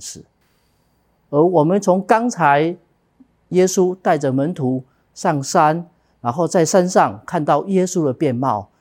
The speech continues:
以及在下山的过程当中，耶稣向他们讲解旧约圣经里面对自己的预言，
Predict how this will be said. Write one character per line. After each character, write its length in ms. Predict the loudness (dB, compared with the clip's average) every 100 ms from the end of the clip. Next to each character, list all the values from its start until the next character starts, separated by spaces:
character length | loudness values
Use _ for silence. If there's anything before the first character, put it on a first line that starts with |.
| _ _
以 220 | 2 2
及 240 | 2 -2 0
在 220 | 0 0
下 240 | 2 2
山 240 | 4 2 2
的 80 |
过 180 | 2 2
程 200 | 2 0
当 200 | 0 0
中， 240 | 2 2 0 _ _
耶 260 | 0 4 4
稣 240 | 2 0
向 240 | 2 0 0
他 140 | 0
们 160 | -2 -2
讲 340 | 0 0 0
解 300 | -2 -6 -8 _ _ _ _ _ _ _
旧 320 | 0 0 2
约 240 | -2 -2
圣 240 | 0 -2 -2
经 280 | -2 -2 -4
里 120 | -4
面 220 | -2 -2
对 240 | -2 -2 -2
自 260 | -4 -4
己 160 | -4 -8
的 140 | -8
预 240 | -4 -4 -4
言， 240 | -8 -14